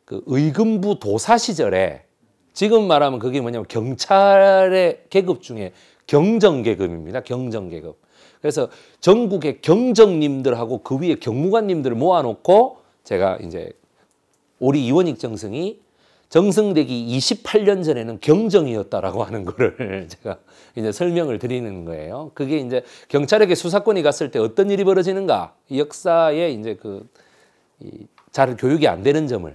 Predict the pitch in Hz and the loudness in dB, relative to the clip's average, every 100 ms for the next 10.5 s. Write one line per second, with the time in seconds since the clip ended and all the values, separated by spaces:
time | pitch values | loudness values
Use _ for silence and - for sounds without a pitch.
0 | _ - 87 71 - _ _ _ _ _ | _ -18 -18 -18 -20 _ _ _ _ _
1 | - 71 _ _ _ _ - 95 80 73 | -20 -20 _ _ _ _ -10 -8 -10 -16
2 | 85 - _ _ _ _ _ - - - | -20 -20 _ _ _ _ _ -20 -20 -16
3 | - 160 226 190 156 135 85 _ _ _ | -2 2 6 6 4 -2 -10 _ _ _
4 | _ _ _ _ _ _ _ - - - | _ _ _ _ _ _ _ -20 -4 2
5 | 135 139 110 117 110 98 104 98 95 104 | 4 4 2 0 0 -2 -4 -4 -6 -6
6 | 123 214 151 92 82 101 170 _ _ - | -6 -4 -2 -2 -2 -4 -6 _ _ -16
7 | 87 82 80 80 113 240 117 - 151 151 | -14 -12 -12 -2 2 2 2 -2 -4 -2
8 | 147 143 139 127 147 156 117 95 92 82 | -2 -4 -4 -6 -6 -6 -8 -10 -10 -10
9 | - _ - 135 - 82 90 151 127 92 | -14 _ -6 -6 -4 -6 -4 -2 -2 -4
10 | 78 - 90 80 | -12 -10 -10 -10